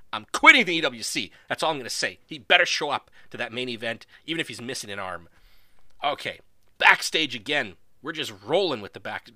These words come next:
back to back to back stages. So we turn backstage where, in one of the quieter quarters of the arena, we find Ace Hart,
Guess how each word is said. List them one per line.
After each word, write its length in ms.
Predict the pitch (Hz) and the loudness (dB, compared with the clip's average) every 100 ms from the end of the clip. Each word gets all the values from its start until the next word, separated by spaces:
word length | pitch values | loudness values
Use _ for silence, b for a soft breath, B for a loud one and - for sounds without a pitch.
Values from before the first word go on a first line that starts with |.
| _ | _
back 180 | 139 170 | 2 2
to 80 | - | 0
back 300 | - 139 - | 2 2 2
to 60 | 95 | -2
back 260 | 113 110 | 0 0
stages. 480 | - 104 101 92 - - B B | -2 -8 -8 -10 -14 -16 B B
So 140 | - 123 | -12 -10
we 80 | |
turn 340 | 131 - 220 151 | -2 4 4 4
backstage 540 | 147 135 - 123 113 | 2 2 0 -6 -6
where, 340 | 104 196 165 110 | 0 6 6 6
in 240 | 101 107 | 0 -8
one 160 | 139 165 | -6 -8
of 80 | |
the 80 | 110 | -8
quieter 480 | - - 247 - 117 | -6 2 4 4 2
quarters 540 | - 123 101 98 90 | -4 -8 -8 -10 -12
of 100 | 95 | -16
the 220 | 90 90 90 | -18 -18 -16
arena, 320 | 92 98 131 | -12 -10 -8
we 100 | 120 | -8
find 300 | - 127 127 | -6 -4 -2
Ace 160 | 156 | -2
Hart, 340 | - 127 185 | 4 6 6